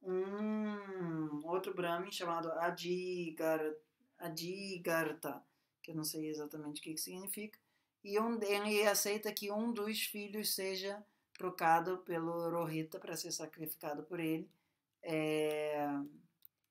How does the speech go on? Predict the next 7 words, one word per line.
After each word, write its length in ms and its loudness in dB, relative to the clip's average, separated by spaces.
né, 480 -4
e 500 2
se 140 2
entregue 380 2
ao 60 2
Varuna. 440 2
Adigartha. 1700 -2